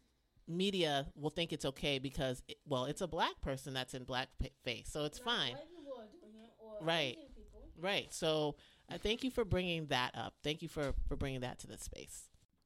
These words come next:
Speaker 1: Okay, how about you? What is the initial message, right, that Spike Lee is c-, trying to convey with this movie? Again, we don't wanna give everything away, um, but what do you think he's trying to,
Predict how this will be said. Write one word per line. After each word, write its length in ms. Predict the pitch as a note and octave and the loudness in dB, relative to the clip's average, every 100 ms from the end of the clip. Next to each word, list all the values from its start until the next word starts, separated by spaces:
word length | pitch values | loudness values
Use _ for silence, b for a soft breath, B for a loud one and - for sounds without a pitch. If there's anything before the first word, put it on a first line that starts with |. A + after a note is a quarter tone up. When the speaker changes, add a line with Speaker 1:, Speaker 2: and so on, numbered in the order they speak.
| _ b b - | _ b b 2
Speaker 1:
Okay, 280 | F3 A3 F#3+ | 4 8 6
how 180 | E3 D#3 | 10 8
about 240 | E3 D#3+ | 10 8
you? 180 | E3+ G3 B2+ | 6 4 2
What 300 | C3 F3 A#3+ - | 6 6 6 4
is 580 | F#3 F#3+ F3 E3 - - - | 6 6 6 4 0 -6 -6
the 360 | D3+ D#3+ D3+ | 2 4 4
initial 680 | - C#3 C#3 D#3 - F3 E3+ - | 2 -2 0 2 4 6 4 2
message, 880 | C#3 D#3 F#3 - A#2+ - C#3+ - - | 0 2 0 -2 -6 -6 -10 -12 -10
right, 300 | - C#3 D3 | 2 4 4
that 160 | - C#3+ | 2 0
Spike 380 | - E3 D#3 D#3+ | 0 0 -2 2
Lee 120 | D#3 | 0
is 120 | D3+ - | 0 -4
c-, 80 | - | -8
trying 340 | - F#3 G#3+ G#3 | 2 4 4 2
to 100 | G3+ | 4
convey 580 | F#3+ D3+ C#3 C3+ C3+ - B B | 4 6 8 10 8 2 B B
with 240 | D3 D#3+ E3 - | 4 6 6 2
this 240 | D3+ - | -2 0
movie? 680 | C3 C#3 D#3+ G3 C4 C4 C4 B B - | -2 2 2 4 4 4 2 B B 0
Again, 420 | E3 E3+ F3 F#3+ - | 4 6 6 4 2
we 120 | D#3+ | 4
don't 220 | C3+ C3 | 4 2
wanna 160 | F#3 G3+ | 0 2
give 280 | F#3+ F3+ F3 _ | 2 2 0 _
everything 560 | C#3 D3 E3+ G3 A3 B3 | -2 0 0 0 0 0
away, 480 | C#4 D3 A#2+ C3+ G3+ b b - | 2 2 0 -2 -6 b b 0
um, 300 | D3 C#3 D3 | 2 2 2
but 80 | E3 E3 | 2 6
what 120 | G#3+ | 4
do 60 | A3 | 4
you 120 | A3+ | 2
think 240 | F3 D3+ | 2 2
he's 160 | D3 C3+ | 0 -2
trying 320 | - A#2 C3+ | -2 -4 -4
to, 420 | - B2 A#2 A#2 | -6 -4 -2 -4